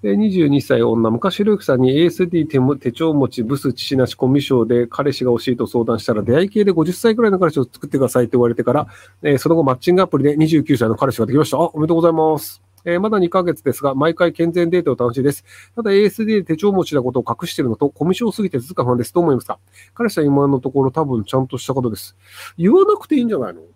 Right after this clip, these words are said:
あの、結局その会って二ヶ月で、「エーエスディーです、手帳持ってます」って言われると、その人がエーエスディーにどういう印象を持ってるのか。その障害者手帳を持ってる人に対して、そのどういうイメージを持ってるのかっていうのがわからないので、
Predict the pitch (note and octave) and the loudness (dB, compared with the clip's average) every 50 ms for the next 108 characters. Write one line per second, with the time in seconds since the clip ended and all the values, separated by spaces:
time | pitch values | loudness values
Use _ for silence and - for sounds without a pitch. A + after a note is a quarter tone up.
0 | _ _ _ _ _ _ _ _ _ _ _ _ _ _ _ _ _ _ _ _ | _ _ _ _ _ _ _ _ _ _ _ _ _ _ _ _ _ _ _ _
1 | _ _ _ - - D#3 D3+ C#3+ C#3+ C3+ - G3 G3 - C#4 - D#4+ - B3 C4 | _ _ _ -4 -2 0 0 2 0 0 -2 -4 -4 -4 -2 -2 0 0 2 0
2 | C4+ - - - F4+ - _ - - B3 F#3 F3 D#3+ G3 G3 F#3 E3 - - A#2 | 0 0 -2 -2 -4 -4 _ -6 -4 -2 -2 -2 -2 -2 -2 -2 -4 -4 -4 -2
3 | B2 C#3+ D3+ C#3 B2+ A2 A2+ C#3 F3 G#3 G#3+ G3 - A3 G3+ A3 G#3+ F3+ C#3 - | 0 2 2 2 2 0 0 0 0 0 0 -2 -4 -4 -2 -2 -2 -2 -2 -4
4 | - C#3+ C#3+ - B2 A2 - F3+ F#3+ F#3+ G#3 G3+ - - - A2+ - - B2 - | -4 -6 -6 -6 -8 -4 -2 -2 -2 -2 -2 -4 -4 -4 -4 -4 -4 -8 -12 -10
5 | - A2 G#2 G#2 G2+ G2+ D#3 E3+ D#3 A2 G2 _ - - - - - - - - | -10 -10 -8 -8 -6 -2 0 0 0 0 -2 _ -14 -20 -20 -20 -14 -10 -4 -2
6 | A3 C#4 F#4+ F#4+ - - - A3+ F#3+ - D#3 D#3 D3+ - _ _ _ - E3+ F3 | 0 2 2 0 -2 -4 -8 -6 -4 -2 -2 -2 -2 -6 _ _ _ -4 0 0
7 | G#3+ A#3+ C4 B3+ A#3 - C4 C4 A#3+ C#4+ C4 G#3 F3 F3+ F3 D3+ C#3 D3 F#3+ C4 | 0 0 0 -4 -6 -6 -6 -4 -4 -2 -2 -2 -2 -2 -2 -2 -2 -2 -2 0
8 | C#4+ C4 G#3+ D3+ C3 B2+ C3 C3 B2+ - - B2 A#2 A#2+ A#2+ A#2 _ - G2+ G2 | 0 0 0 0 0 0 0 -2 -2 -2 -4 -4 -4 -4 -8 -10 _ -12 -10 -10
9 | F#2+ F#2+ - - _ _ _ _ _ _ _ - D#3 D3+ D3 - - A3 A3+ A#3 | -12 -14 -16 -20 _ _ _ _ _ _ _ -10 -8 -6 -6 -2 -2 -2 0 0
10 | B3+ B3 B3 B3+ B3 C#4+ C4+ B3+ C#4 A#3+ G3 E3 E3 E3 - - C3+ B2 - C3+ | -2 -2 0 -2 -2 -2 -4 -2 0 0 0 0 -2 -4 -2 -2 -2 -2 0 0
11 | B2 A2 G#2+ A2+ G#2+ - - C4+ C#4 A#3 C#3 - - - - - _ - E3+ D3 | -2 -2 -2 -4 -6 -6 -6 -4 -4 -4 -4 -6 -10 -20 -20 -16 _ -4 -2 0
12 | C#3+ C3+ E3+ C4 D#4 D#3+ F#3 F#3 C#3+ C#3+ D3+ C#3 B2 B2+ A2+ A2 A2 - - G#2+ | 0 0 0 0 0 0 0 0 2 2 2 2 2 0 0 -2 -4 -4 -4 -4
13 | G#2 G2+ G2 G2 G2 _ _ - - B3 B3 B3+ C4+ C4 G#3+ C#3+ B2 B2 A2 G#2 | -4 -4 -6 -8 -10 _ _ -4 0 2 2 4 4 2 2 2 0 0 0 -2
14 | B2+ C#3 - - D#4+ F4+ F4+ D#4 F3+ A#2+ G#2+ G#2 F2+ A2 B2 A#2 A2 G2 | -2 -2 -4 -4 -4 -2 0 0 -2 -2 -2 -4 -4 -2 -2 -2 -2 -4